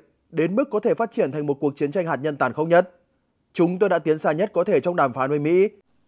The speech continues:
Nhưng điều chúng tôi chắc chắn từ kết quả này không phải là ý chí chung sống hòa bình của siêu cường này, mà là lập trường toàn diện về quyền lực cũng như chính sách gây hấn và thù địch đối với chúng tôi, không bao giờ có thể thay đổi." Trong bài phát biểu, ông Kim kêu gọi phát triển và nâng cấp vũ khí của Triều Tiên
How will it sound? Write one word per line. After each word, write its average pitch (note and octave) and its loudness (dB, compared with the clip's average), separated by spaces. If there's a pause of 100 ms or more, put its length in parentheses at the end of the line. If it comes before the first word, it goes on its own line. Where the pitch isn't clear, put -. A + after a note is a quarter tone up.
(120)
Nhưng A#3 0
điều G3 8
chúng F3 -2
tôi G#3 2
chắc B3 -6
chắn F#3 -4
từ F#3+ 0
kết G3 -2
quả D3+ 2
này C#3 0 (160)
không - -8
phải F#3 0
là C#3+ 2
ý E3+ 0
chí E3+ -8
chung G3+ -6
sống F3+ -4
hòa F#3+ -4
bình D3 -4
của B2+ -6
siêu E3 -4
cường C#3+ -2
này, C#3 2 (280)
mà F3 2
là F#3 6
lập F3+ 4
trường F3+ -2
toàn E3+ 0
diện E3 -2
về D#3 -2
quyền D3+ 0
lực D3 0
cũng E3 -6
như F3+ -2
chính D#3+ -6
sách G3 -4
gây E3+ 0
hấn C#3+ 0
và G3 2
thù C#3+ -6
địch C#3 2
đối C3+ -2
với C#3 2
chúng C#3+ -6
tôi, D#3+ 6 (140)
không G3 -4
bao F3 4
giờ C#3+ 2
có D3+ -4
thể F3+ 2
thay D3+ 0
đổi." C#3 6 (800)
Trong F3 2
bài C#3 2
phát F#3+ -4
biểu, D3+ 6 (340)
ông G#3+ 2
Kim A3 -4
kêu G3+ 2
gọi E3+ 0
phát G#3+ -6
triển D3 -2
và B2+ -2
nâng D3+ -6
cấp F3 0
vũ F3 -6
khí D3 -4
của C#3 -2
Triều C3 -2
Tiên D3 2